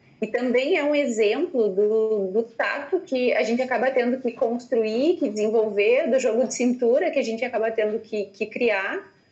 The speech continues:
pra conseguir desenvolver a defesa, né? Uma vez que somos mulheres.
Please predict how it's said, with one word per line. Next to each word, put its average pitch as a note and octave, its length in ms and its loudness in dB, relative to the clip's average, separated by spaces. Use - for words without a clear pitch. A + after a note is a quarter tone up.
pra A#3 220 -2
conseguir B3 420 -2
desenvolver A3+ 480 0
a G#3 60 2
defesa, F3+ 600 -2
né? E3+ 120 -12
Uma F#3 200 -4
vez F3 360 -2
que G3+ 160 -4
somos G3 640 -2
mulheres. E3+ 720 -2